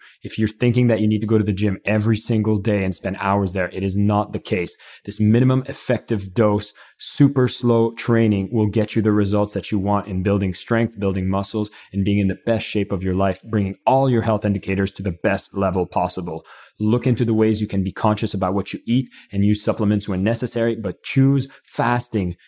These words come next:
If you can do intermittent fasting once in a while, the health benefits are incredible and you get that time saving. And of course, this whole idea of speed learning, make learning a habit.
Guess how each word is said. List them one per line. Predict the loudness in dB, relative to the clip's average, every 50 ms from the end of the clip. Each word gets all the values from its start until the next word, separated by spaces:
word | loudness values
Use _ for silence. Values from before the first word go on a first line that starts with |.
| _ _
If | -12 -4 -4
you | 0
can | 0 2 2
do | 2 2
intermittent | 2 4 4 4 4 2 2 0 -2 -2
fasting | -2 -2 -2 -2 -4 -4 -4 -2
once | -2 -2 -2 -2
in | -2
a | -2 0
while, | 0 0 -2 -2
the | -4 -6
health | -4 -2 -2 -2 -2 -2
benefits | -4 -4 -4 -4 -6 -6 -8 -6 -4
are | 0 0
incredible | 0 0 0 0 0 0 2 2 0 0 0 -2 -6 -14 -10 -4
and | 0 0
you | 0
get | 2 2 0 2 2
that | 0 0 0
time | -2 -2 -2 -2 -2
saving. | -2 0 0 0 0 0 -2 -2
And | -2 -2
of | -4 -4 -4
course, | -2 -2 -2 -2 -4 -8 -14 -20 -14 _
this | -12 -12 -4
whole | 0 2 4 4
idea | 4 2 2 0 0
of | 0 -2
speed | -4 -10 -6 -2 -2 0 0
learning, | 0 -2 -2 -4 -6 -10 -14 -20 -18 _ 0
make | 2 4 4 4 2 0 -2 -4
learning | -2 0 2 4 4 4 4 4 2 0
a | -2 -4
habit. | -4 -2 0 0 0 0 -2 -6 -10